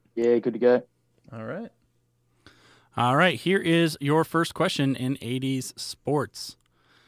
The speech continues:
Speaker 3: The America's Cup yachting trophy was retained by the U S from nineteen, from eighteen fifty-one to nineteen ninety-three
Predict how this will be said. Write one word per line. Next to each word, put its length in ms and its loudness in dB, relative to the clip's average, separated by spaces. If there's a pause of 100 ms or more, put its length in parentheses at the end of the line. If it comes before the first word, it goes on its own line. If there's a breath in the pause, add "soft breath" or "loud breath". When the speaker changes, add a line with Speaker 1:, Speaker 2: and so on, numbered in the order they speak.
(520)
Speaker 3:
The 100 4
America's 580 4
Cup 380 2
yachting 480 4
trophy 560 -6 (360)
was 200 -2
retained 560 2
by 100 6
the 140 2
U 260 4
S 160 4
from 220 -2
nineteen, 460 -2
from 260 -2
eighteen 440 2
fifty-one 640 2
to 140 -4
nineteen 560 0
ninety-three 840 0